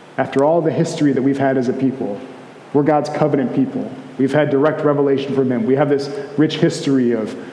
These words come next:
kings and prophets who are in our people. But that's just like today.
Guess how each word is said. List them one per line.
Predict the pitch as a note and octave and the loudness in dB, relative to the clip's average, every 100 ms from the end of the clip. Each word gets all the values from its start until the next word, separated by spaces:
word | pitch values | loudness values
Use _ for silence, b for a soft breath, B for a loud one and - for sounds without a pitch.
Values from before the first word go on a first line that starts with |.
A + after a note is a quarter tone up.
| B | B
kings | - F3+ D#3+ C#3 A#2+ A#2+ | 2 2 4 2 0 0
and | A#2 G#2+ G#2 - - | 0 -2 -4 -6 0
prophets | D#3+ D3+ C3+ - - - - - - - - - | 0 2 -2 -2 -6 -10 -12 -16 -18 -20 -20 -4
who | C#3+ | 0
are | C3+ | 2
in | E3 E3 C#3 A2+ - - - - - - - | 2 2 2 0 -4 -8 -12 -14 -18 -20 -4
our | D3 | 0
people. | C#3 E3 D#3+ A#2+ A2+ - - - - - - - - - - - - | 0 0 0 -2 -6 -8 -16 -20 -20 -20 -20 -20 -20 -20 -20 -14 -2
But | D#3 | 0
that's | G3 - | 0 0
just | G3+ G3 | 0 0
like | F#3+ | 0
today. | F3 F#3 A2 G2 | 0 0 -2 -6